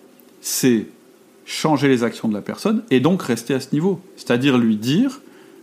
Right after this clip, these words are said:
Tu vois, quand tu fais telle action, eh bien voilà la conséquence. » Et ensuite, c'est à elle, grâce à son monde intérieur et à sa manière particulière de le faire,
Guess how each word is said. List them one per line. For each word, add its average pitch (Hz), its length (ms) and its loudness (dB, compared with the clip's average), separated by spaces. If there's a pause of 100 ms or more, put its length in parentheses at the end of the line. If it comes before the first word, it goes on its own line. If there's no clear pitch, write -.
(160)
Tu - 100 -10
vois, 151 180 2
quand 131 200 -2
tu - 160 -12
fais 113 200 -2
telle 107 220 -2
action, 139 460 -6
eh 120 80 -2
bien 113 180 0
voilà 110 260 -2
la 113 120 -4
conséquence. » - 640 -10 (520)
Et 277 180 2
ensuite, 240 500 2
c'est - 300 -4
à 92 80 -2
elle, 156 400 0 (260)
grâce 160 580 0 (100)
à 110 80 -4
son 113 180 -2
monde 120 320 2
intérieur 110 640 -2
et 127 100 4
à 120 80 2
sa 143 220 0
manière 131 400 0
particulière 123 800 -2
de 107 100 -2
le 110 100 2
faire, 117 280 -4